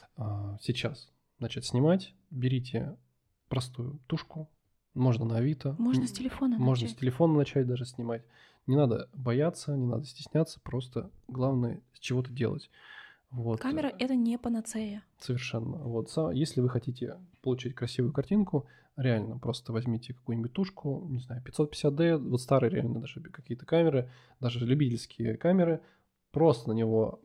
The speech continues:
Speaker 1: поставьте другой объектив, например, э, советский Helios, через переходник, да, не будет автофокуса,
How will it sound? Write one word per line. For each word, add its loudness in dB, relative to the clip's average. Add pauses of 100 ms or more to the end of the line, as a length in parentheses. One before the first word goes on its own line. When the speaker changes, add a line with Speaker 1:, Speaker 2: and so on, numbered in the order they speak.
Speaker 1:
поставьте 0
другой 2
объектив, 0
например, 2
э, -2
советский 0 (180)
Helios, 6 (160)
через 2
переходник, 2
да, 4
не 2
будет -4
автофокуса, 0